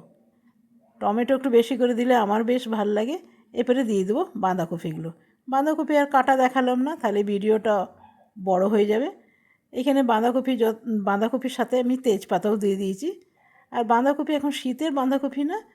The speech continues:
খেতে বেশ ভাল লাগে, কেন কি, আহ, বেশ অনেকটা জল বেরোয়। আর গরমের দিনে বাঁধাকপি তো দেখবেন কিছুতেই না সেদ্ধ হতে চায় না, কিন্তু শীতকালে বাঁধাকপি কিন্তু খুব সুন্দর সেদ্ধ হয়ে যায়।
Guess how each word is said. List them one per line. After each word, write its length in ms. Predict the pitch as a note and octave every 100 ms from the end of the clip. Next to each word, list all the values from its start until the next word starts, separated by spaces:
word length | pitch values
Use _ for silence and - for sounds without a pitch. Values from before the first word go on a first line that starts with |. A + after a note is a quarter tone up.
| _ _ -
খেতে 260 | A3 A3 A#3+
বেশ 180 | A#3+ B3+
ভাল 180 | A3+ C4
লাগে, 240 | C4 C4 E4+
কেন 200 | F4 A3 G#3+
কি, 160 | A#3+ C#4
আহ, 880 | C#4 _ _ - _ - G3+ G3 G3+
বেশ 220 | G#3+ C#4 C#4+ - G3
অনেকটা 380 | - A3 C4+ D4+
জল 300 | A3+ G3 G3 G#3
বেরোয়। 340 | E3+ D#3 D3+
আর 120 | F#3+
গরমের 460 | F3+ F3+ F#3+ B3 D4
দিনে 180 | C#4+ D4+
বাঁধাকপি 520 | B3 G#3+ A#3+ C4 C4
তো 100 | C4+ B3+
দেখবেন 340 | B3 A#3 F4+ - _ _ _ _ -
কিছুতেই 380 | D4+ E4+ F4+ F4+
না 120 | F#4 C#4+
সেদ্ধ 300 | - A3 G3
হতে 260 | G3+ E3+ E3
চায় 200 | E3 D#3+
না, 140 | D#3+ E3+ _ _ _
কিন্তু 200 | G#3+ G3
শীতকালে 640 | G#3+ - G#3+ A3 - C4 C4+
বাঁধাকপি 500 | A#3+ G#3+ A#3 B3+ C4
কিন্তু 280 | C4 A3+ B3 E4 _ _ _ _ _ _ _ _ _ _ _ _ _
খুব 220 | - C4
সুন্দর 320 | C4 A3+ G#3+
সেদ্ধ 300 | D#4 B3+ F3+
হয়ে 260 | F3 F3 D#3+
যায়। 180 | C#3+ F3+